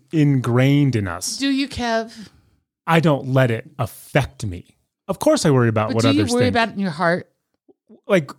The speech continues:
Speaker 1: give me, give me an example. Give me an example of where you might worry.
Speaker 2: Oh, God, I could worry about anything.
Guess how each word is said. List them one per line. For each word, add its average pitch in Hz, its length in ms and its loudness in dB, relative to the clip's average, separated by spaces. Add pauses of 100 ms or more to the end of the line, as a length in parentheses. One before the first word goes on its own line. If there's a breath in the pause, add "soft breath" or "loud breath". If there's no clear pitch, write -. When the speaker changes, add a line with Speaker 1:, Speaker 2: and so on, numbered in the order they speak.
Speaker 1:
give 185 140 2
me, 196 220 2
give 170 180 -2
me 208 140 2
an 196 60 2
example. 113 420 -2
Give 185 120 0
me 269 80 2
an 285 60 2
example 160 380 0
of 131 140 0
where 120 120 2
you 113 340 2
might 120 280 0
worry. 90 380 -6 (1120)
Speaker 2:
Oh, 170 140 0
God, 135 280 0
I 147 100 2
could 143 160 -4
worry 131 140 2
about 127 240 0
anything. 175 500 0